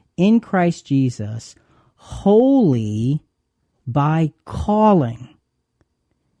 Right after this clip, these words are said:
You were called, and you are holy.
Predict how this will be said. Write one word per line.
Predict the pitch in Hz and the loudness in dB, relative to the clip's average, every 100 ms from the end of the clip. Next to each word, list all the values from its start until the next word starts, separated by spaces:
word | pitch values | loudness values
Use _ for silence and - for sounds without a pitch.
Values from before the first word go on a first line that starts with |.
| _ | _
You | 113 135 202 | -4 -2 0
were | 180 139 | 0 -2
called, | - - 208 185 123 107 113 - _ _ _ | -6 -6 -4 -2 -2 -6 -10 -16 _ _ _
and | 202 208 208 208 214 - _ | 0 2 4 4 2 -2 _
you | 143 139 202 214 220 220 - _ _ - | 0 4 6 8 6 4 0 _ _ -4
are | 160 151 151 147 156 156 _ _ | 0 2 4 4 2 0 _ _
holy. | - - - 214 202 147 107 - | -20 -6 2 4 4 2 -2 -12